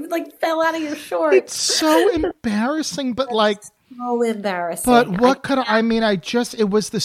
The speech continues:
Speaker 2: stress, and I think I probably quit the basketball team the next
Speaker 1: Of
Speaker 2: day.
Speaker 1: course.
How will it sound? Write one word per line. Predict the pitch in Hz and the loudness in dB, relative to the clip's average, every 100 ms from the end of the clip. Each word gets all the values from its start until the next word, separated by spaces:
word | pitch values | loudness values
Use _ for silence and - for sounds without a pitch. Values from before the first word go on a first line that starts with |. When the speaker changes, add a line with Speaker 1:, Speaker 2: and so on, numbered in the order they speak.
| 302 | -2
Speaker 2:
stress, | 294 208 208 - | 2 2 2 0
and | 185 | 0
I | 165 | 0
think | - 208 185 | 0 0 0
I | 165 | -2
probably | - 185 175 175 151 147 | -4 -4 -2 -2 -4 -6
quit | - 165 - | -6 -8 -8
the | 127 | -10
basketball | 147 139 - 139 131 | -8 -8 -10 -10 -10
team | - 139 139 | -10 -6 -6
the | 131 | -6
next | 127 - | -8 -8
Speaker 1:
Of | - | -2
Speaker 2:
day. | |
Speaker 1:
course. | 320 285 202 | 2 2 0